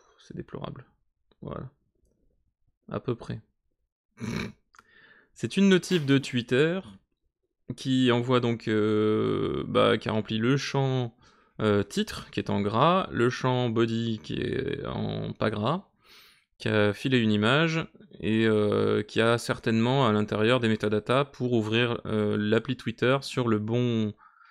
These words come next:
sur le, le, la bonne action, à savoir, si je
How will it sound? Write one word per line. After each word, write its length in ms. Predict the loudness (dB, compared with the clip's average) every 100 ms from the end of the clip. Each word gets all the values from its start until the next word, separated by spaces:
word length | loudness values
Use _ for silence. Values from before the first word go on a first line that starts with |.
| -20 -20 _ -14
sur 280 | -6 -2
le, 520 | 2 4 4 4 2 0
le, 300 | -2 -2 -2 -2
la 120 | 0 2
bonne 200 | 4 4
action, 460 | 2 -2 0 0
à 60 | 0
savoir, 680 | 0 -2 0 0 0 -4 _ -18
si 220 | -14 -12
je 120 | -10